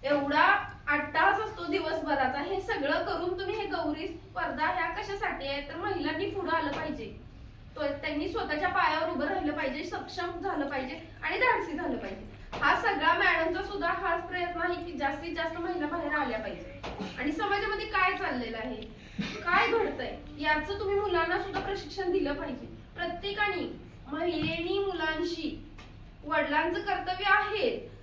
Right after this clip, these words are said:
पण आपल्याला आपल्या मुलांच्या बाबतीत काळजी घेतली पाहिजे. मुलांचं नातं तुमच्याशी मैत्रीपूर्वक राहिलं पाहिजे.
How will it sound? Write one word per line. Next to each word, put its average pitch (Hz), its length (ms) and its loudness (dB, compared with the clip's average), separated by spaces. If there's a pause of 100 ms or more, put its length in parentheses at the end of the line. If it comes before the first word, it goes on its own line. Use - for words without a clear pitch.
पण 330 120 2
आपल्याला 330 460 2
आपल्या 370 380 2
मुलांच्या 349 420 4
बाबतीत - 320 2
काळजी 302 380 0
घेतली 285 260 -4
पाहिजे. 277 480 -4 (120)
मुलांचं 330 1300 -2
नातं 370 360 4
तुमच्याशी 349 440 0
मैत्रीपूर्वक 330 680 -2
राहिलं 294 300 -2
पाहिजे. 208 260 -10